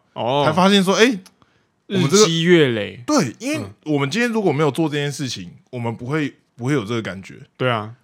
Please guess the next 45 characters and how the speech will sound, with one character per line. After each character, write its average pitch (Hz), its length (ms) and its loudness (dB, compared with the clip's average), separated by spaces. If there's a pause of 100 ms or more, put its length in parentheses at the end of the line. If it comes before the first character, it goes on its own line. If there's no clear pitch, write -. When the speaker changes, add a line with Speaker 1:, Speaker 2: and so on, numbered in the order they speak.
Speaker 2:
不 160 100 0
会 226 100 2
觉 165 180 0
得 160 120 0
说 180 260 -2
我 120 80 -8
们 107 100 -8
好 117 120 -4
像 143 80 -2
需 143 100 -4
要 147 80 2
改 92 180 -6
变。 107 320 -8 (220)
Speaker 1:
嘿， 104 300 -8 (120)
是。 107 360 -10
Speaker 2:
但 190 120 -2
我 151 80 0
们 120 140 -4
做 175 140 4
了 160 80 2
一 180 80 -2
整 113 200 -6
年 101 160 -10
之 104 120 -12
后， 110 340 -8
我 113 80 -14
们 107 100 -8
就 131 140 0
发 117 160 2
现 113 180 0
说， 107 320 -4 (280)
哎， 156 240 -6 (500)
这 175 80 2
里 127 100 2
需 127 120 0
要 127 80 2
改 98 160 -6
进。 104 280 -4 (100)
Speaker 1:
哦。 170 560 0
Speaker 2:
哎。 107 420 -4 (100)
Speaker 1:
哇， 170 220 -4 (680)
新 190 380 -2
的 165 240 4
一 190 80 -2
年。 110 420 -4